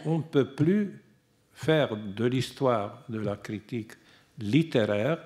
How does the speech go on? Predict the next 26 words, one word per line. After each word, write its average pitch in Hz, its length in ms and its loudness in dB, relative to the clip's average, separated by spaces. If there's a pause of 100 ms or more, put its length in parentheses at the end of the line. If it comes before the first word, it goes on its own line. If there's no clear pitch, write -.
(260)
de 127 140 4
l'histoire 135 480 0
de 98 100 -4
la 98 160 -2
critique 98 500 -4
d'art, 101 440 -2
et 110 100 2
notamment 104 680 -2
pour 107 200 -2
le 92 120 -2
seizième 98 440 -6
siècle, 170 420 -8 (580)
sans 185 300 4
passer 165 540 0
par 135 260 -4
ses - 180 -2
travaux. 98 480 -4
Elle 147 240 0
nous 135 260 0
a 190 120 4
changé 131 640 -2 (560)
l'approche 139 760 0 (120)
et 165 340 2
le 117 160 0
vocabulaire 107 800 0
d'approche. 101 680 -6